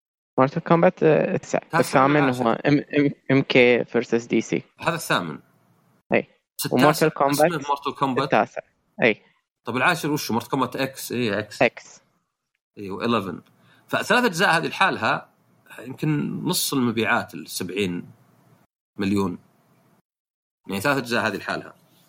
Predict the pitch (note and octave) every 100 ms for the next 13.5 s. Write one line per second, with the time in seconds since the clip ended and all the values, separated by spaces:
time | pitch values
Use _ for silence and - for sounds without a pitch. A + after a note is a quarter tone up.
0 | _ _ _ _ _ _ _ _ - F2+
1 | F2 E2+ D#2 - A2 F#2+ F#2 E2+ F2 -
2 | - F2 - G#2 F2+ A2+ - G#2 G2+ G2+
3 | A2 F#2+ G2 F#2+ - - - - _ _
4 | _ _ _ _ _ _ _ G2+ F2+ G2
5 | F2 F#2 D#2+ F2 E2+ F2+ - - - F2
6 | F2+ - _ _ _ _ _ _ _ -
7 | C#3 B2 - - F2+ G2 F#2 G2 G#2 -
8 | A#2+ - G2 G2 A2+ A2 F#2+ G2+ G2+ G#2
9 | - G2 F2+ G2+ F#2 E2+ - F#2 F2 F2+
10 | F#2+ F#2 D#2+ - - _ _ _ _ -
11 | G2 F#2 G2+ F#2 G#2+ G#2 G#2+ _ _ _
12 | _ _ - - B2 A2 F#2+ F#2+ F2 G2
13 | F2 A2+ A2 -